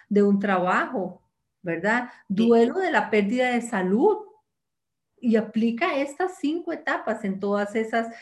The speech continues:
Speaker 1: en to-, en todos esos eventos que podemos vivir, ¿verdad? También.
Speaker 2: Sí, y me viene a la mente hasta los procesos de hijos que se enojan con sus padres, se van y nunca más quieren tener una relación con ellos,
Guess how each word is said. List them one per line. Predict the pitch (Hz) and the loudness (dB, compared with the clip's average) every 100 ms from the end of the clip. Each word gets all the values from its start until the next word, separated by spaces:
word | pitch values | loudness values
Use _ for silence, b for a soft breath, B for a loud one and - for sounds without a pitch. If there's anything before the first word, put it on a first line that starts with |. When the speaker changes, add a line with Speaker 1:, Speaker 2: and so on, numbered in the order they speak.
| B - | B -2
Speaker 1:
en | 208 202 | -2 0
to-, | 214 208 233 | -2 -2 -2
en | 226 | 0
todos | 226 226 233 | 2 2 2
esos | 269 294 285 - | -2 -4 -8 -6
eventos | 214 208 220 233 285 | -2 0 0 -2 -6
que | 233 | -6
podemos | 214 190 196 262 233 | -4 -2 0 0 -2
vivir, | 196 220 349 392 | -4 0 0 0
¿verdad? | 226 175 220 370 - 185 | -2 -6 -6 -6 -8 -12
También. | 170 185 370 381 220 - _ - | -10 -8 -8 -8 -10 -14 _ -10
Speaker 2:
Sí, | 254 339 - | -4 -2 0
y | 233 | 2
me | 240 | 4
viene | 226 226 | 4 2
a | 269 | 2
la | 302 | 2
mente | 285 277 320 | 0 0 -4
hasta | 320 294 | -2 -2
los | 240 214 | -2 -2
procesos | 214 208 226 226 - 320 - - _ - | -2 -2 0 -2 -2 -2 -4 -12 _ -4
de | 214 220 | 2 4
hijos | 220 269 330 359 - | 6 4 2 0 0
que | 285 | -2
se | 262 | 0
enojan | 233 254 294 | -2 0 0
con | 320 302 | 0 0
sus | 254 - | -2 -4
padres, | - 254 277 311 - | 4 4 4 0 -2
se | 220 | 0
van | 226 277 | 2 2
y | 277 | 0
nunca | 240 247 269 | -2 -4 -2
más | 254 269 - - _ _ _ _ | -2 -2 -6 -14 _ _ _ _
quieren | 247 240 247 247 | 0 2 0 0
tener | 226 220 | 0 0
una | 233 254 | 0 0
relación | 240 226 - 220 220 | 0 -2 -2 -2 -2
con | 254 233 | -4 -2
ellos, | 226 240 294 - | -4 -4 -8 -12